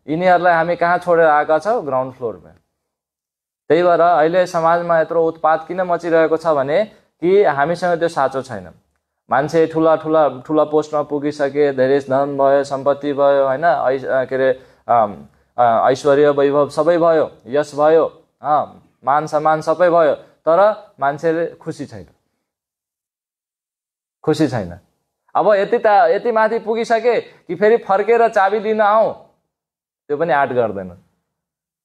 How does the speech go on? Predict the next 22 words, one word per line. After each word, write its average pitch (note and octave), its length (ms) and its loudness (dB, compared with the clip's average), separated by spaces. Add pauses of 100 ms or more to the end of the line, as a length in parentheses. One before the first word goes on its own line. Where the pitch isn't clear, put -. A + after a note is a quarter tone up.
(840)
अ, C#3+ 260 -2 (160)
अनि C#3 160 0
बरु C#3+ 220 2
सुसाइड D3 400 0
गर्छन्, D3 400 0
ड्रग D3 200 2
एडिक्सनमा D3+ 500 0
जान्छन्, D3 680 -2
डिप्रेसनमा D3+ 580 -2
जान्छन्, D3 480 0 (560)
तर B2 180 -2
पढ्दैन। F#2 440 -8 (880)
तर C3 200 2
यो C3 120 2
जुन C3 180 -6
चाबी D3+ 300 0
छ, G#3 100 -2 (440)
श्रीमद् E3 300 0
भागवत D3 380 0
महापुराण, E3 480 0 (1400)
हुँ, C3+ 140 -6 (500)
त D3 300 2